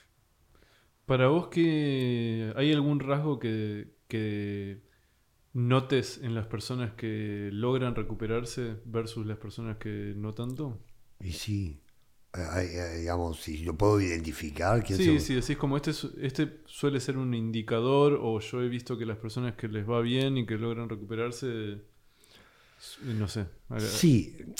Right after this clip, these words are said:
Speaker 2: muchas veces, ¿viste? Eh, es muy contradictorio lo que voy a decir, ¿viste? Pero, eh, nosotros trabajamos con el programa Modelo Minnesota, que está basado en los doce pasos de Alcohólicos y Narcóticos Anónimos, ¿viste?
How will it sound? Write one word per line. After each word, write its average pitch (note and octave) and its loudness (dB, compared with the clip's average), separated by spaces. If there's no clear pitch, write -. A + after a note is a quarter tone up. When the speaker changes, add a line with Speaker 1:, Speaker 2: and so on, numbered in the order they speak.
Speaker 2:
muchas A#2+ 6
veces, A#2 8
¿viste? G2 4
Eh, - 4
es F2+ 0
muy F#2 0
contradictorio F2 0
lo D#2+ -2
que D2+ -8
voy D#2 -4
a D2+ -6
decir, C#2+ -14
¿viste? D#2+ -12
Pero, E2 0
eh, F#2 0
nosotros A2 2
trabajamos G#2+ 4
con G2 6
el F#2 6
programa F2+ 6
Modelo F#2+ 8
Minnesota, F#2 2
que F#2+ -2
está F2+ 0
basado F#2 0
en F#2 2
los E2+ 0
doce F#2 0
pasos F2+ -2
de D#2+ -4
Alcohólicos F2 -4
y E2 -8
Narcóticos D#2+ -6
Anónimos, D2+ -2
¿viste? D#2+ -6